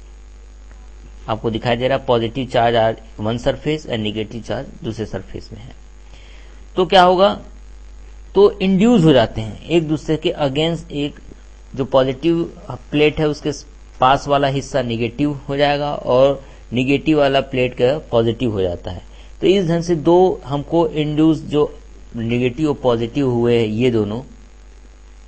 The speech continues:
ये एक internal electric field create करते हैं, ई dash,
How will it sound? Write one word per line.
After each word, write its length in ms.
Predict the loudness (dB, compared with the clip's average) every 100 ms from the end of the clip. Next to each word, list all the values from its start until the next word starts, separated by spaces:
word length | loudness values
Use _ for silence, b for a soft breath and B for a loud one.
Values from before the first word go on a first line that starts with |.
| -18 -2
ये 220 | 4 4
एक 140 | 2 -2
internal 520 | -6 0 0 2 2
electric 320 | 0 0 -6
field 260 | -4 -6 -4
create 280 | 0 0 0
करते 320 | -6 -6 -12
हैं, 220 | -12 -14 -18 -20 -20 -20 -20 -20 -20 -8 0
ई 120 | 2
dash, 400 | 2 -2 -8